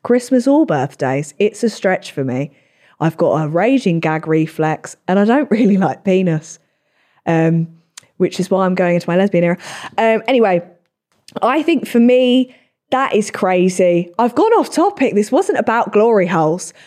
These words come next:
but you've kissed your dad. Um, <coughs> for me, find it a bit weird that your dad's at the club. Um, if my dad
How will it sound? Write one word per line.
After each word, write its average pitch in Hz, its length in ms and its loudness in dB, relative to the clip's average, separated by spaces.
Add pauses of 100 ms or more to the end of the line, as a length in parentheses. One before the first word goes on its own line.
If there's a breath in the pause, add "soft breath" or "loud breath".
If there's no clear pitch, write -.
(220 soft breath)
but - 220 0
you've 254 180 2
kissed 339 300 -2
your 214 100 2
dad. 185 380 -2 (380 soft breath)
Um, 277 380 4 (220)
<coughs> - 1040 -6
for 370 160 2
me, 247 320 4
find 196 280 0
it 190 40 4
a - 60 0
bit 185 160 2
weird 208 260 2
that 120 60 -4
your 160 100 0
dad's 160 300 -2
at - 100 -2
the 147 80 -6
club. 160 340 -2 (800 soft breath)
Um, 190 180 2
if 202 140 0
my 226 180 2
dad 214 320 -2